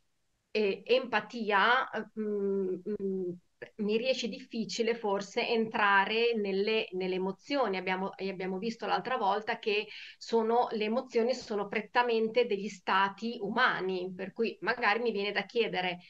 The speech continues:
anche l'em-, l'empatia e di conseguenza l'evoluzione nella compassione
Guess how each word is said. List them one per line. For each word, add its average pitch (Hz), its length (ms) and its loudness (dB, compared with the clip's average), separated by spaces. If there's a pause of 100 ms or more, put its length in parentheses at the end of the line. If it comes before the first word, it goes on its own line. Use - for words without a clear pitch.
(220)
anche 254 420 4
l'em-, 226 300 0
l'empatia 208 1040 0
e 240 180 4
di 233 120 -4
conseguenza 226 760 0
l'evoluzione 202 920 0
nella 190 240 0
compassione 196 960 -2